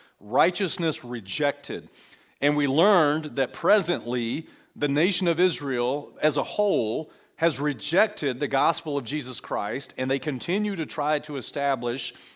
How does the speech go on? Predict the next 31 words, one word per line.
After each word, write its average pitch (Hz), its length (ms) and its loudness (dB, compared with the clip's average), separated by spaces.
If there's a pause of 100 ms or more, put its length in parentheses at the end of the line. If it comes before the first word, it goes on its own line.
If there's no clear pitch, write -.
(120)
their 147 260 2
own 170 240 2
righteousness, 147 880 -2 (280)
still 180 400 2
under 165 240 2
that 135 240 2
Old 156 240 -2
Testament 135 460 -4
economy. 110 540 -4 (300)
And 135 140 0
we 147 100 2
learned 175 460 4
two 220 160 -2
weeks 202 320 -6
ago 120 320 -2
that 120 160 -4
Christ 190 640 -2 (360)
is 147 200 0
the 135 380 -4
end 151 540 0 (380)
of 127 140 -2
the 131 80 0
law 131 520 4
for 135 160 -6
righteousness. 123 640 -2
Remember, 139 180 -2
we 127 80 -8
talked 156 280 2
about 120 220 -2
that, 98 260 -2
how, 123 320 0